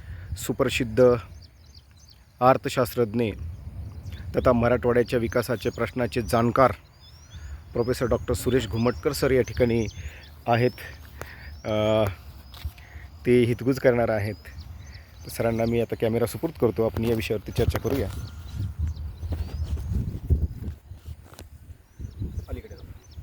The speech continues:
पुन्हा एकदा सर्वांना जय भारत, जय महाराष्ट्र, जय मराठवाडा. आज आपण मराठवाड्याच्या प्रश्नावरती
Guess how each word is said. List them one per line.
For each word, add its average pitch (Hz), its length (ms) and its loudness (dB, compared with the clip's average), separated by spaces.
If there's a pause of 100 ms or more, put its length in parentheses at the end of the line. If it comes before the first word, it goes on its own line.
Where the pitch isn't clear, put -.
(1400)
पुन्हा 123 280 -2
एकदा 117 160 -4
सर्वांना 113 600 -8 (400)
जय 120 100 -8
भारत, 110 400 -12 (800)
जय 120 100 -8
महाराष्ट्र, 107 460 -8
जय 113 180 -10
मराठवाडा. 104 440 -10 (1600)
आज 113 140 -6
आपण 113 320 -8
मराठवाड्याच्या 110 640 -10
प्रश्नावरती 113 720 -12